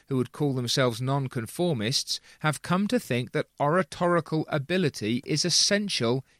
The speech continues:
in the minister. They, they're looking to this, and in itself it could be merely carnal. It is not enough, some think, to preach the truth with the Holy Ghost sent down from heaven. We must also preach it in the wisdom of words with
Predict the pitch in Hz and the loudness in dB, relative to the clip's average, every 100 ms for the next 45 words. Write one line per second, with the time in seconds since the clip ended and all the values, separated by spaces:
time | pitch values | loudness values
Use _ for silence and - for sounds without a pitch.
0 | _ 143 147 156 185 226 - - 98 - | _ 0 2 2 2 2 0 0 -6 -8
1 | _ _ _ _ 151 151 - - - 156 | _ _ _ _ 2 2 0 -6 -4 0
2 | 160 180 180 160 - 170 147 214 165 - | 2 0 -2 -2 0 -2 2 0 2 0
3 | - - _ _ _ - 143 - _ - | -2 -2 _ _ _ -2 -2 -4 _ -2
4 | 214 262 - - 127 135 180 - - - | 0 0 0 0 0 0 -4 -10 -12 -10
5 | 127 - 147 135 127 117 135 185 214 214 | -8 -4 -4 0 -2 0 0 2 2 0
6 | 220 196 _ _ _ - 202 202 156 107 | -2 -4 _ _ _ -6 -2 0 0 -2
7 | 95 _ - - 151 147 135 147 185 - | -8 _ -20 -4 2 2 2 2 0 0
8 | 208 214 240 - - 147 127 - 113 104 | -2 0 -2 0 -2 -2 -4 -4 -4 -6
9 | - _ - 147 - 175 - 143 - 190 | -14 _ -10 -4 0 0 0 -6 0 2
10 | 185 - 127 131 - 175 143 123 180 185 | 2 0 -2 -2 0 0 2 0 0 0
11 | - 139 120 135 131 117 113 - 220 135 | 0 -2 -2 -2 -2 -4 -10 -4 -2 0
12 | 101 - _ - 160 156 147 190 220 - | -2 -10 _ -2 2 4 4 2 0 2
13 | 123 - 151 135 131 131 123 120 175 160 | 2 2 0 0 -2 -2 -2 2 0 0
14 | 165 156 127 160 139 123 117 | -2 -2 2 4 4 2 -2